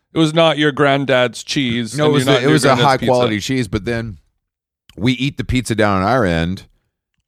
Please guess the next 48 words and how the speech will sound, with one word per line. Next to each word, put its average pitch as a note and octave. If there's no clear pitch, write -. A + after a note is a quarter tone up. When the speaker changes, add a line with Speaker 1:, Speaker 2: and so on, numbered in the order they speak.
Speaker 2:
and G2+
then G#2
she's E2+
like, F2
Speaker 1:
Uh, C#3+
yeah, E3+
Speaker 2:
"Oh." -
Speaker 1:
a C3+
slice F3+
of E3+
cheese F3
pizza F3+
goes C#3
in C3+
front C#3+
of C3+
your B2+
plate. C#3
You're C3
scarfing C3
it. G#2+
Speaker 2:
I'm C3+
scarfing. G#2+
I'm A#2
not A2+
waiting. G#2+
Speaker 1:
Mm-hmm. A2+
Speaker 2:
But A#2+
then, D3+
then B2+
I'm B2
told C#3+
that G#2+
the, F2
the E2
other C#3
end F#2
of E2
the D#2
table, E2+
Jason's E2
end, C2+
Speaker 1:
Mm-hmm. A2+
Speaker 2:
um, E2+
they G2+
had D#3+
received, F#2
uh, G2+